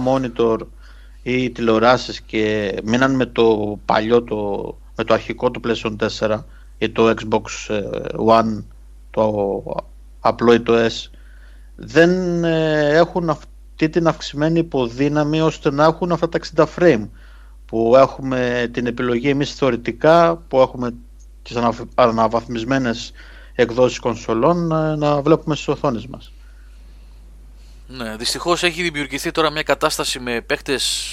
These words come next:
Speaker 2: ε, δύο ταχυτήτων.
Speaker 1: Ναι,
Speaker 2: Εγώ,
Speaker 1: είναι ένα χάσμα, έτσι,
Speaker 2: εγώ το είχα πει,
Speaker 1: τεχνολογικό
Speaker 2: το είχαμε
Speaker 1: χάσμα.
Speaker 2: πει, νομίζω όλοι, και ήταν και αυτονόητο αυτό, δεν είναι και καλά, δεν χρειάζεται να είσαι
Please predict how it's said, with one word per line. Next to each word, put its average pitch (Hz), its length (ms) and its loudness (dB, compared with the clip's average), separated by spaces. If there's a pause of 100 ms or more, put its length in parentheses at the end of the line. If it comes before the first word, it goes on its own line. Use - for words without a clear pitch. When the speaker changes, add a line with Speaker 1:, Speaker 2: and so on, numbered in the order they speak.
Speaker 2:
ε, 101 260 -10
δύο 127 140 -6
ταχυτήτων. 135 600 -8 (580)
Speaker 1:
Ναι, 180 200 -8
Speaker 2:
Εγώ, 175 100 6
Speaker 1:
είναι 185 80 8
ένα 175 140 8
χάσμα, 147 440 0
έτσι, 120 320 -12
Speaker 2:
εγώ 160 200 2
το 214 100 4
είχα 202 160 6
πει, - 80 6
Speaker 1:
τεχνολογικό 175 320 4
Speaker 2:
το 180 60 6
είχαμε 180 220 4
Speaker 1:
χάσμα. - 80 -6
Speaker 2:
πει, 185 160 2
νομίζω 180 340 2
όλοι, 190 200 4
και - 80 -14
ήταν 185 180 0
και 170 100 2
αυτονόητο 165 500 0
αυτό, 127 220 -2
δεν 147 160 0
είναι 180 100 -8
και - 120 -10
καλά, 117 280 6
δεν 135 100 2
χρειάζεται 160 260 0
να 151 60 4
είσαι 139 140 -4